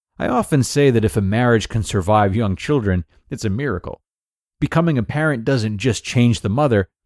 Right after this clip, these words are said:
it changes the father and the marriage relationship forever.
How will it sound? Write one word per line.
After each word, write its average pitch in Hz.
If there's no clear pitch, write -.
it 151
changes 196
the 147
father 135
and 170
the 156
marriage 147
relationship 98
forever. -